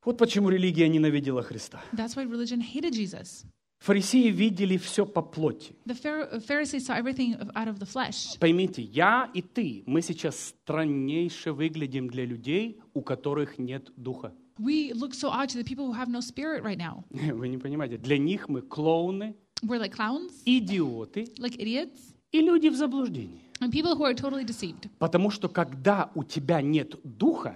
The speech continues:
Speaker 2: Because when you have no spirit,
Speaker 1: тебе нужно всю духовность наклеить на плоть.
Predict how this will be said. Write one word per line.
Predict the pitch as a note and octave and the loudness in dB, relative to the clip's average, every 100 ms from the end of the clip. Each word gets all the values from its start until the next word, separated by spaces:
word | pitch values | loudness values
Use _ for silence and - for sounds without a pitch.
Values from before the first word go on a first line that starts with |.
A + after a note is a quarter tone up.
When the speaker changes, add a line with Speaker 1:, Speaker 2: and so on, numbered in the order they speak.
| - | -6
Speaker 2:
Because | A3 G#3+ | -4 0
when | A#3 | 0
you | |
have | A#3 | 0
no | G#3+ | -4
spirit, | G3 - F4+ F#4 A#3+ - | -6 -6 -4 -4 -4 -6
Speaker 1:
тебе | - E3 G3 | 0 6 6
нужно | G#3 D#3+ E3 | 6 4 0
всю | C#3 - - G3+ | 0 -6 -4 -4
духовность | B2+ D#3 - C#4+ G3+ C3+ G#2+ - - | -2 -4 0 -2 -2 -6 -8 -12 -6
наклеить | C#3 D3 C#3 - F3+ G3 B2+ - - | 0 0 0 2 4 4 2 -4 -8
на | C3 C3+ | -6 -6
плоть. | - A#2 - | -6 -10 -12